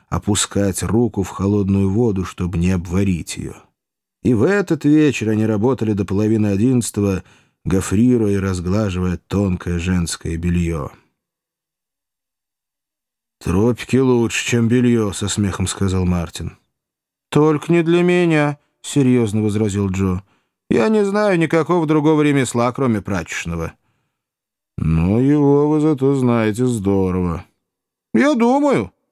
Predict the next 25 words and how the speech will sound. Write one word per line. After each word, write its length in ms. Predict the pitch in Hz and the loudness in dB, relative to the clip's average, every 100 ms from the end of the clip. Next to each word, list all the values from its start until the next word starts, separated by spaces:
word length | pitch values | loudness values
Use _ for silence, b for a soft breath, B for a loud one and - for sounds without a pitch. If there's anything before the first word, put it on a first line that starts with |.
| _ _ _ _ - | _ _ _ _ 0
Я 180 | 262 | 2
начал 360 | 269 269 240 226 | 2 0 0 0
работать 560 | 233 233 240 202 - - _ _ - | 0 2 2 0 -12 -16 _ _ -2
одиннадцати 520 | 208 240 214 - - | 0 2 0 -2 0
лет 340 | 226 220 143 | 2 2 0
в 80 | 165 | 0
Окленде. 600 | 196 - 113 101 92 87 _ _ _ _ _ | 0 0 -6 -6 -8 -12 _ _ _ _ _
Сначала 640 | - 226 180 233 254 196 127 | -4 -2 0 2 2 2 0
у 40 | |
парового 480 | 147 156 156 156 127 | 0 0 2 0 0
катка. 580 | 147 131 - 220 240 226 _ _ _ - | -2 -2 0 0 0 -4 _ _ _ -12
С 140 | - | -2
тех 240 | 302 285 | 0 0
пор 240 | - 269 247 | 2 0 2
прошло 420 | 214 202 220 226 | 0 0 0 0
восемнадцать 680 | 208 - 214 220 202 - 220 | 0 0 0 0 -2 -4 0
лет, 300 | 226 196 139 | 0 2 0
и 40 | |
я 180 | 160 175 | 0 -2
все 240 | - 156 | 0 2
время 440 | 160 185 180 151 110 b b _ | 4 4 4 2 -2 b b _
ничем 480 | 147 151 - 170 139 | 0 2 2 2 2
другим 540 | 143 143 147 147 123 | 0 2 2 4 4
не 80 | 123 | 2
занимался. 840 | 113 113 104 95 85 90 - - | 2 0 2 0 -4 -6 -8 -10